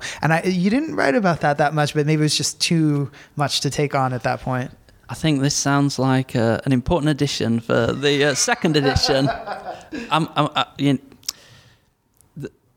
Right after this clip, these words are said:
Speaker 2: I've, I'm keeping a list of, of things that I can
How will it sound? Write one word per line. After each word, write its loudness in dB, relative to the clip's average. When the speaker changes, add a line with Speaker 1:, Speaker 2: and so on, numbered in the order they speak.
Speaker 2:
I've, 0
I'm 2
keeping 0
a 4
list 2
of, 0
of 0
things 2
that -2
I 0
can 0